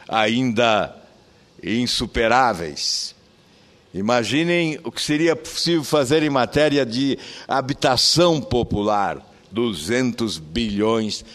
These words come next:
de reais por ano de evasão de recursos públicos pela corrupção. Nós não temos uma avaliação, eh, cirúrgica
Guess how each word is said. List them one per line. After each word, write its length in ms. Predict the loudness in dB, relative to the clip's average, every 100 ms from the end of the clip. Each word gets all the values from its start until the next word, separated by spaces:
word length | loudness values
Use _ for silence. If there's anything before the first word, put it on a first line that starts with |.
| -10
de 180 | -4 -2
reais 640 | 0 0 0 -2 -4 -6
por 280 | -8 -6 -2
ano 400 | -2 -2 -6 -12 -8
de 100 | -6
evasão 640 | -2 -4 -4 -2 -2 -2 -8 -20 -20 -18 -8
de 100 | -4
recursos 560 | -4 -4 -6 -6 -8
públicos 880 | -8 -6 -4 -4 -6 -8 -6 -6 -8 -16 -20 -20 -20 _ _ _ _ -4
pela 240 | -2 -2
corrupção. 640 | -4 -6 -8 -4 -4 -4 -10 -20 _ _ _ _ _ _ _ -20 -20 -20 -20 -20 -20 _ _ _ -2
Nós 260 | 2 2
não 140 | 2 0
temos 520 | 2 2 2 -2 -2
uma 540 | -2 0 2 0 -4 -10 -20 _ _ _
avaliação, 1120 | 2 4 4 4 4 2 2 2 2 0 -4 -12 -20 _ _ _ _ _ _ _ _
eh, 160 | -6 -4
cirúrgica 1160 | -2 0 2 2 4 2 0 -6 -8 -8 -8